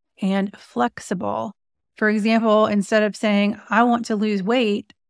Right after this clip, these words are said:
having a resolution of, "I want to lose weight," your intention could be, "I want to nurture my body with healthy food and movement." When you have anxiety and you are parenting a child who has anxiety,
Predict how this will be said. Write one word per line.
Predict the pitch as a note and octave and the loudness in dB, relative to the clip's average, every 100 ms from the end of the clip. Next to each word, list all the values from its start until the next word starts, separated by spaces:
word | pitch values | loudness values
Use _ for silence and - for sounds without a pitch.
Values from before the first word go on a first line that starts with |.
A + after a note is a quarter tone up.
| _ A#3 | _ -6
having | G#3+ G#3 F#3+ | -2 0 0
a | F#3 | -2
resolution | F#3+ F#3+ C#4 F4+ D4 | -4 0 0 2 0
of, | G#3+ A3 | 0 2
"I | G3+ | 0
want | G3 - | 0 -2
to | G3+ | 0
lose | G3 F#3+ | 0 0
weight," | G#3 F#3 G#3+ | 0 0 0
your | G3 | -2
intention | G3 C#4 C#4+ C#4+ | 0 0 0 -2
could | - G3+ | -2 -2
be, | G#3 G3 F#3+ - _ | 0 0 -2 -8 _
"I | A3+ | 0
want | A3 A#3 | 0 2
to | |
nurture | G#3+ G#3+ - G#3+ | 0 -2 -4 -6
my | G3+ | -2
body | G3+ F#3+ | -2 -2
with | F#3+ | -4
healthy | G3 F3+ G3+ | -2 -2 -4
food | F3+ G3+ F#3+ F#3 | -6 -4 -2 -2
and | F3+ F3+ | 0 0
movement." | F#3 G3 G3 - - - - - - | 0 0 -2 -8 -16 -14 -16 -14 -4
When | G#3+ | 0
you | A3 C#4 E4+ | 2 0 0
have | F4+ D4 C4+ | -2 0 2
anxiety | B3 A#3 A3+ A3 A3 A3 G#3+ G#3+ G#3+ | 2 2 2 2 0 -2 0 -2 -2
and | G3 | 0
you | G#3 | 0
are | G3+ | 0
parenting | G3+ G#3+ A3+ A#3+ G#3+ | -2 -6 -6 -6 -6
a | G#3 | -8
child | - G3+ G#3 G3+ | -4 -2 0 0
who | G#3 | 0
has | G3+ G3+ | 0 0
anxiety, | F#3+ F#3+ F#3+ F#3+ F#3+ F#3 | -2 -2 -2 -2 -2 -4